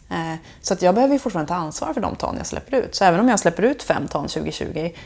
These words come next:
så vore det toppen om jag bidrar med klimatfinansiering för de tonnen jag s-, inte har lyckats minska än, som gör att, eh,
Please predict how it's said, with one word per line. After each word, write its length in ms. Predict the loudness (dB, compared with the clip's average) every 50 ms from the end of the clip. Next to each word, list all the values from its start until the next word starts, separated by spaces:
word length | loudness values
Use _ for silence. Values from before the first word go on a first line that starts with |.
| -20 -20 -6
så 140 | -2 0
vore 260 | 2 4 4 6 6 6
det 60 | 4
toppen 640 | 4 4 2 2 0 -4 -8 -6 -4 -4 -4 -6 -4 -2
om 140 | 0 0 2
jag 320 | 2 2 0 0 -2 0
bidrar 320 | 4 4 4 6 4 2 0
med 120 | 0 -2
klimatfinansiering 1080 | -2 0 0 0 0 0 -2 -2 -2 -2 -2 -2 0 0 2 2 2 0 -2 -4 -6 -10 -18 -20 -20 -20 -20 -6
för 120 | 0 4
de 300 | 6 6 6 4 2 -2
tonnen 360 | -4 -2 -2 0 0 0 -2
jag 100 | -4 -6
s-, 100 | -8 -10 -8
inte 340 | -6 -6 -6 -4 -2 0 2
har 140 | 2 2 2
lyckats 320 | 0 -2 -4 -8 -8 -6
minska 360 | -6 -6 -6 -6 -8 -6 -6
än, 240 | -6 -6 -6 -6 -6 -8 -10 -16 -20 -20 -20 _
som 340 | -16 -14 -4 0 2 4 4
gör 280 | 4 4 4 4 2
att, 360 | 0 -2 -4 -6 -10 -10 -8 -6
eh, 140 | -6 -4